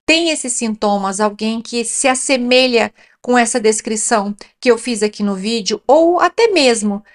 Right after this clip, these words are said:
se você se identificou de alguma forma, procure um profissional da saúde, procure alguém pra te avaliar e possivelmente fazer esse diagnóstico, pra que quanto mais cedo você busque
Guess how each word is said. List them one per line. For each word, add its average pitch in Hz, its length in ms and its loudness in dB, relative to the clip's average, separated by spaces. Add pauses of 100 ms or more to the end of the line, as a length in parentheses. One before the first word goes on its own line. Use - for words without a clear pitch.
se - 140 -8
você 247 280 0
se 311 140 -2
identificou 220 840 -2
de 190 120 0
alguma 190 300 0
forma, 214 520 0 (400)
procure 311 400 2
um 415 60 2
profissional 262 580 0
da 214 120 -4
saúde, 233 520 0
procure 254 460 0
alguém 247 500 0 (340)
pra 262 260 2
te 277 220 0
avaliar 254 800 2 (500)
e 269 400 0
possivelmente 349 840 2
fazer 339 360 4
esse 349 200 0
diagnóstico, 208 840 0 (380)
pra 269 120 2
que 277 140 -10
quanto 330 320 0
mais 480 240 4
cedo 254 380 2
você 233 260 -2
busque 226 560 -4